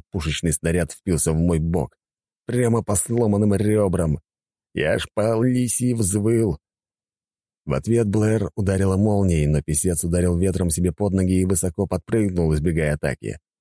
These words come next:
А ещё этот гад в полёте обрушил на нас шквальный ветер, а затем второй. "Что ж, придётся вас всех побить!" "Атакуем!" — приказал я и кинулся влево, а Блэр вправо.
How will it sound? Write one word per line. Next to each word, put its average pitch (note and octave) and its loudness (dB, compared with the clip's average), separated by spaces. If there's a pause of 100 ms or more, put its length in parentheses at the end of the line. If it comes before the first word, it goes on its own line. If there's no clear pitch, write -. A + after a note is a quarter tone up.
(400)
А C3 -2
ещё C#3 0
этот A#2+ 0
гад G#2+ -2
в - -14
полёте F2 0
обрушил G2 0
на F2+ 0
нас F#2+ 0
шквальный G2+ 0
ветер, A#2 -2 (320)
а - -2
затем G2 0
второй. G#2 -2 (480)
"Что C2+ -2
ж, - -8 (260)
придётся F2 0
вас F#2 0
всех - -2 (100)
побить!" G#2+ 0 (720)
"Атакуем!" — F#2+ 0 (240)
приказал D#2+ 0
я F2+ 2
и E2 0
кинулся F2 0
влево, F#2 2
а E2+ 0
Блэр E2+ 0
вправо. C2+ -6